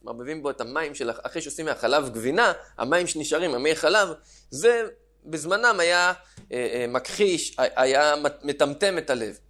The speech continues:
מסמא את העיניים. אנחנו יודעים שיש מלח סדומית. למה נוטלים מים אחרונים? אחד מהסיבות, בגלל שבמלח יש מלח סדומית שמסמא את העיניים. אולי אדם נגע במלח סדומית הזה ואחרי זה ייגע בעין, זה יכול חלילה לעשות לו,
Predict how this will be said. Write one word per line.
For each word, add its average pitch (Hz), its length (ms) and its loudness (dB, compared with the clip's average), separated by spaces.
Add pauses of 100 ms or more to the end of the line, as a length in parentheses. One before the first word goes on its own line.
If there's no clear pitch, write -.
(760)
מסמא 143 440 2
את 170 120 -2
העיניים. 113 440 0
אנחנו 110 160 -12
יודעים 160 160 -8
שיש - 560 -4
מלח 143 460 0
סדומית. 127 400 -2
למה 143 140 0
נוטלים 127 320 -6
מים 120 180 -4
אחרונים? 104 460 -6
אחד 143 180 0
מהסיבות, 160 520 -2 (180)
בגלל 117 140 -2
שבמלח 117 1000 2
יש 143 220 -4
מלח 151 280 0
סדומית 135 440 0
שמסמא 135 380 -6
את 180 120 0
העיניים. 170 380 0 (280)
אולי 147 160 4
אדם 147 200 0
נגע 143 200 2
במלח 135 340 0
סדומית 131 300 -4
הזה 151 200 -2
ואחרי 147 220 -2
זה 151 80 -6
ייגע 156 160 2
בעין, 160 260 0
זה 135 60 -2
יכול 135 200 -2
חלילה 143 260 2
לעשות 143 280 -2
לו, 143 220 0